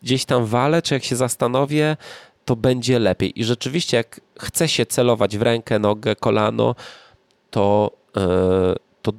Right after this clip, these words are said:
można to zrobić, można to robić sprawnie, więc nawet jestem zaskoczony, że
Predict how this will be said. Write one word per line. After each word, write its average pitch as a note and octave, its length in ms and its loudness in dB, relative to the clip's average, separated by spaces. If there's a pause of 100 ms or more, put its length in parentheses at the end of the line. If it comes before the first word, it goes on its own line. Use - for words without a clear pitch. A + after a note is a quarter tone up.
(100)
można A2 420 0
to - 160 0
zrobić, C3+ 320 0
można B2 280 -2
to C3 100 -2
robić A#2+ 300 -4
sprawnie, - 580 -2
więc F#2 220 -10 (140)
nawet B2+ 500 -2
jestem A#2 540 -4
zaskoczony, A2 720 -2 (420)
że G#2+ 220 0